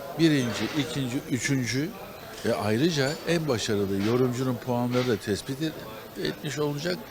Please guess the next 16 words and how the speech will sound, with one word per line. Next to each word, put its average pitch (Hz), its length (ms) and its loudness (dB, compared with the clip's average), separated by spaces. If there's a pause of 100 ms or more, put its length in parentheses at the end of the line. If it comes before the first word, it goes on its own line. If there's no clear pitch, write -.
(220)
ve 131 120 2
böylelikle 170 640 4 (480)
ödül 151 240 6
sistemi 113 500 -2 (500)
tamamen 143 380 0 (100)
kurulmuş 107 380 0
olacak. - 280 -10 (200)
Yani 127 160 2
puanlamanın 165 520 8
hızlanması 147 640 4
bakımından 113 500 2 (300)
sahneyi 151 500 4
fazla 143 400 4
bekletmemek 123 720 2
adına 95 340 2
da, 160 160 -2